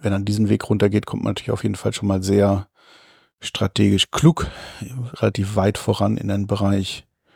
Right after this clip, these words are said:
wo es dann eine Weile dauert, bis weitere Leute kommen.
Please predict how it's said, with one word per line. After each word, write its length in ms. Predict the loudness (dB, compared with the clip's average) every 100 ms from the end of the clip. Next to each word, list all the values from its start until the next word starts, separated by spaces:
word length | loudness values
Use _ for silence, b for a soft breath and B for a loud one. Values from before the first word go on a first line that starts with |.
| b b b b b
wo 100 | -10
es 60 | -6
dann 160 | -4 -2
eine 100 | 0
Weile 200 | 0 2
dauert, 260 | 0 0
bis 240 | -2 -6 -8 -2
weitere 280 | 0 0 2
Leute 260 | 2 2
kommen. 380 | 2 2 2 -2